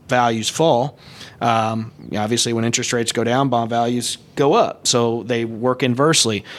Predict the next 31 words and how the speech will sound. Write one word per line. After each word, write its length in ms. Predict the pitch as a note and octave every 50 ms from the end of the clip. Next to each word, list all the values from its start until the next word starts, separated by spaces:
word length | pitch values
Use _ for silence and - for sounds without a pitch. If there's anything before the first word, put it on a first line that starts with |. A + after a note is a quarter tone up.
| - -
But 120 | - A2
that's 220 | - C#3+ D#3 - -
affecting 440 | C#3 - D3 C3 B2 - C3+ C3 -
some 160 | - C3 C3
of 60 | B2+
the 60 | B2+
bond, 380 | B2 C#3 C#3+ D#3 D#3+ D#3+ D#3 D3 - - - -
uh, 360 | A2+ A#2 A2+ G#2+ G2+ F#2+ - -
market 420 | - A#2 B2+ B2 A#2+ A#2+ B2+ B2 A#2
as 100 | A2 B2+
well. 240 | C#3 E3 C#3+ A#2
So 140 | - - B2+
just 240 | A#2+ C#3 C#3 - C#3+
looking 360 | C#3 D3+ E3 D#3 E3+ D#3 C#3
at 220 | C3+ C#3 C#3+ C#3 -
the 160 | C#3 C3 A#2+
total 380 | B2+ - D3+ D3 C#3 C3+ C3
portfolio 720 | B2+ - B2+ A2+ - - E3+ G#3 G#3+ F3+ D3 C3 C3 C#3+ D3
and 80 | C3
making 300 | C3 C3+ C#3 - D#3+ C#3
sure 260 | - - C#3+ C3+ C#3 B2+
that 120 | C3 B2+
it's 200 | C3 C3 B2+ -
in 100 | C#3+ B2+
line 300 | B2+ B2+ C3 C3 C3 B2+
with 160 | B2+ A#2+ -
yourself 440 | B2+ A#2+ A#2 - C#3 B2+ A#2+ A2+ -
risk 280 | G#2+ B2+ F#3 - - -
tolerance, 640 | C3 A2+ G#2+ G2+ G2+ G2+ A2 B2+ - - - - - - - - - - - - -
um, 520 | A2 B2 A#2+ A#2+ A#2 A#2 A2+ A2+ A#2 F#2 -
risk-wise, 720 | C3 B2+ D#3 - - - A#2 A2 F#2+ F#2+ F#2+ D#3 - -